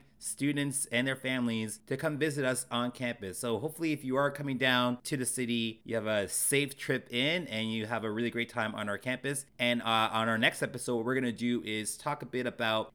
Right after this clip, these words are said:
where we are at in the application process. You know, we are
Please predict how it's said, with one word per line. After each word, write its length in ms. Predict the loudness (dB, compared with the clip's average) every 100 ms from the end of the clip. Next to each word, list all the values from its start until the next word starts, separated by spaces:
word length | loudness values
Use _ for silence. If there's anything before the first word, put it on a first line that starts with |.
| -6
where 320 | 0 2 2
we 180 | 0 0
are 120 | 0
at 300 | 2 2 0
in 160 | -4 0
the 60 |
application 560 | -2 -2 -6 -6 -6 -8
process. 540 | -6 -6 -6 -8 -8
You 40 | -8
know, 80 |
we 160 | -4 0
are 260 | 2 0